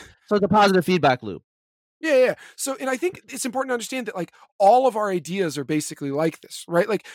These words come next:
Speaker 2: very few people arrive at any of their ideas because of some, like, like, hyper-rational, deep consideration of truth statements, right? We mostly do it through kind of mimetic imitation, guesswork,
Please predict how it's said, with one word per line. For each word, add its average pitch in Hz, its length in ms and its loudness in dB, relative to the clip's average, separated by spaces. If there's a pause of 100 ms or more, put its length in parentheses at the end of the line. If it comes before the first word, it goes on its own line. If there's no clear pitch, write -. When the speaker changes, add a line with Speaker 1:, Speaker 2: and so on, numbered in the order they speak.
(100)
Speaker 2:
very 208 440 4
few 233 200 -6
people 180 420 -6
arrive 160 380 0
at 175 200 -2
any 220 240 -2
of 196 80 -6
their 180 160 -2
ideas 131 560 -6 (280)
because 196 240 0
of 190 140 -2
some, 185 400 2
like, 151 320 0 (800)
like, 147 260 -2 (160)
hyper-rational, 160 1200 0
deep 156 380 -6
consideration 156 680 -2
of 139 100 -10
truth 180 320 -4
statements, - 500 -12
right? 165 140 -6
We 196 100 -4
mostly 196 580 2
do 151 140 0
it 156 160 0 (260)
through 175 100 -8
kind 165 180 -2
of 151 80 -2
mimetic 151 400 0
imitation, 147 640 -4
guesswork, 151 840 0